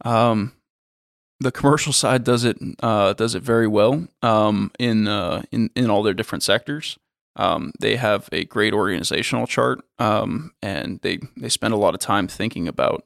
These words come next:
how, um, how their organizational chart is, uh, is developed and how they implement, um, all of their personnel. Um, the residential team, um, we have, uh, limited markets,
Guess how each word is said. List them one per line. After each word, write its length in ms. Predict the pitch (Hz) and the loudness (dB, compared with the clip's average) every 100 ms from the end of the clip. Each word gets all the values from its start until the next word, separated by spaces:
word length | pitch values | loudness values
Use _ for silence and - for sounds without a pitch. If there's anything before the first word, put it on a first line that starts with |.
| - | -6
how, 440 | 107 98 - 135 _ _ _ _ _ | -2 0 0 -4 _ _ _ _ _
um, 420 | - - - - - _ _ _ _ _ - | -4 -4 -4 -10 -16 _ _ _ _ _ -8
how 220 | 113 113 | -2 0
their 160 | 107 | 2
organizational 640 | 90 104 98 - 78 - - | 0 0 -2 -2 -4 -6 -6
chart 340 | - 104 - | -2 -2 -2
is, 440 | 107 80 - - - - | -6 -4 -4 -4 -6 -8
uh, 340 | 85 76 - 160 - - | -6 -4 -6 -10 -16 -14
is 120 | 117 | -10
developed 500 | 117 110 104 120 - - | -6 -2 0 0 -4 -10
and 280 | - 90 80 | -8 -6 -6
how 140 | - | -6
they 120 | 110 90 | -4 -4
implement, 580 | 104 113 117 113 113 - - | -4 -6 -6 -4 -6 -10 -6
um, 420 | 101 - - 117 _ _ _ - | -4 -4 -8 -12 _ _ _ -6
all 140 | 123 | -2
of 80 | 110 | -2
their 100 | - | -2
personnel. 520 | - 92 - 107 131 - _ _ _ _ _ _ _ _ - | -4 -4 -2 -2 -4 -8 _ _ _ _ _ _ _ _ -4
Um, 380 | 113 95 90 - | 0 0 0 -6
the 80 | - | 0
residential 560 | 127 123 117 117 - 120 | 2 2 2 -2 -2 -2
team, 420 | 131 123 120 120 123 | 0 2 2 0 -2
um, 480 | 107 101 87 156 - - | 0 0 -2 -8 -10 -6
we 120 | 123 | -4
have, 560 | 131 113 113 117 - - _ _ _ - | 0 2 2 -2 -14 -20 _ _ _ -2
uh, 180 | 104 110 | 0 2
limited 340 | 127 127 120 | 4 2 2
markets, 480 | 113 120 - - | 2 0 -2 -6